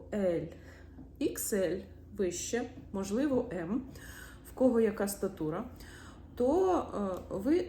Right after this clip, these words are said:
вдягаєте ці шортики, і ваші ніжки не труться одна об одну, бо це не дуже приємно. Ходиш і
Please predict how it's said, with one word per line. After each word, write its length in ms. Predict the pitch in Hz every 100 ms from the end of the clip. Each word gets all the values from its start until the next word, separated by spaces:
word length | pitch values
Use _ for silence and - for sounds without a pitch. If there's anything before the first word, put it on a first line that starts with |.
| -
вдягаєте 760 | 202 247 254 302 330 - 254
ці 480 | 220 - - 240 208 -
шортики, 800 | - 240 180 180 208 - 285 - -
і 100 | 233
ваші 440 | 233 294 - 285
ніжки 540 | 269 311 480 - - 208
не 180 | 214
труться 760 | 320 392 508 539 - - 202 170 - - - -
одна 460 | 214 190 254 349 359 - - -
об 220 | - 214 226
одну, 440 | 339 247 190 160 - -
бо 140 | 196
це 280 | 202 - 359
не 120 | 294
дуже 340 | 226 269 277 269
приємно. 640 | - 233 226 302 269 180 -
Ходиш 440 | 330 349 262 - 247
і 200 | 254